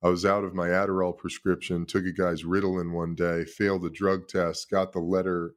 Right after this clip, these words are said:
and sometime in mid-January, the season was over, and basically,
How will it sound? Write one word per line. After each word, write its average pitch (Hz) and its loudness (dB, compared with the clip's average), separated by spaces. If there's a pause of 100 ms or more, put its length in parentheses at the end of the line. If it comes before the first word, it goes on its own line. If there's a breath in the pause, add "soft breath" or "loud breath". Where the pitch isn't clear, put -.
(220)
and 90 -2
sometime 101 0
in 87 -4
mid-January, 92 -2
the 82 -8
season 90 -4
was 85 -4
over, 95 -2
and 85 -6
basically, 98 0